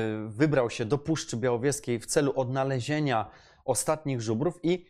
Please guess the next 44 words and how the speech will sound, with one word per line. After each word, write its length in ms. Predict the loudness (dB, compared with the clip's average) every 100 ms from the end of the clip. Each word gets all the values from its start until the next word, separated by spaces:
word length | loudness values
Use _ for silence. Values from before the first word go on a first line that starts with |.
| 0
nie 160 | 4
udało 380 | 4 4 4 2
mu 160 | 0 -2
się 160 | -4
to 120 | -4 -2
dlatego, 560 | 0 0 0 2 0
że 120 | 0
właśnie 380 | 2 0 0 -6
w 60 | -4
tysiąc 280 | -4 -2 0
dziewięćset 300 | -2 -2 -4
dziewiętnastym 500 | -4 -4 -6 -4 -2
roku 300 | 0 -2 -6 -12 -16 0
zabity 460 | 2 2 0 -2
został 420 | -2 -2 -2 -2 -2
ostatni 680 | -2 -2 0 0 0 -8 -4
osobnik 640 | -4 -2 -4 0 -2 -4 _ -20 -2
żyjący 520 | 4 4 4 -2 -8
w 60 |
Puszczy 500 | -4 -2 -2 -2 -4 -4 -20 -20 2
Białowieskiej. 800 | 4 4 2 0 -2 -2 -2 0
No, 240 | 0 0
można 340 | -4 -4 -2 -2
sobie 240 | 0 0
zadawać 420 | 2 2 2 0
pytanie, 380 | -4 -2 0 0
czy 120 | -4
to 120 | -4 -4
było 240 | 2 0
przed 360 | 2 0 0 0
tą 160 | -2
wyprawą 460 | 0 0 0 0 -4
Władysława 560 | -4 -4 -2 -2 -2
Szafera, 480 | -4 -6 -2 0 0
czy 180 | -4 -8
po. 460 | -4 2 4 4 -2 -20 -18 0
Tego 220 | 2 4
nie 160 | 2
wiemy, 320 | 2 0 0 0
no 100 | 0
ale 200 | 0 0
to 160 | -2
i 80 | 0
tak 280 | 0 -2